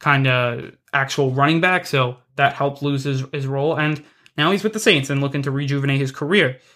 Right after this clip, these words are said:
So we'll see what happens, but to me, that is very interesting and something to look out for, as if he can become that player that gets forty-five, fifty catches, maybe even forty catches,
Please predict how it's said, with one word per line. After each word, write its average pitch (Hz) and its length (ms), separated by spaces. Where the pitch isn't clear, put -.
So - 120
we'll 190 80
see 285 200
what 269 120
happens, 190 480
but 151 140
to 170 80
me, 185 100
that 180 160
is 196 160
very 170 260
interesting 147 580
and 143 100
something 143 280
to 143 100
look 139 340
out 262 240
for, 131 520
as 143 120
if 135 120
he 240 140
can 285 180
become 202 720
that 151 180
player 165 220
that 135 200
gets 147 360
forty-five, 143 720
fifty 156 260
catches, 151 500
maybe 156 260
even 165 240
forty 165 280
catches, 147 600